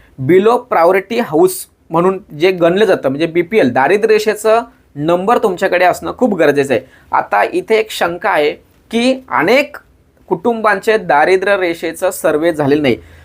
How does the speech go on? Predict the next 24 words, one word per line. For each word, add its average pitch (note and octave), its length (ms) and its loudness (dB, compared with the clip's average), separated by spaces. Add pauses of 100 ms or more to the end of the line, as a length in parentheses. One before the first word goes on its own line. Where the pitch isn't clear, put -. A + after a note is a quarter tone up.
(140)
सुमारे F#3+ 200 2
पंधरा G#3+ 420 0
वर्ष A#3+ 280 2
झालेलं D#3+ 340 0
आहेत, D#3 200 -6 (180)
पंधरा F3 300 0
वर्षापर्यंत F3 840 -2
अजून D#3 280 0
झाले, D#3+ 300 2 (380)
पंधरा F#3 300 2
वर्ष A#3 240 0
झाले, F3 280 2
तरीसुद्धा F#3 460 -2
महाराष्ट्रामध्ये E3 1000 -2 (340)
दारिद्र्य D#3+ 580 2
रेषेचा F#3+ 380 -4
सर्व्हे E3+ 360 -2
झालेला D3+ 300 -4
नाहीत. F3 160 0 (120)
अनेक A3+ 400 -2
कुटुंब F#3 480 0
यामध्ये E3+ 380 2 (140)
ॲड F#3 280 2 (120)
होतील G3 420 -4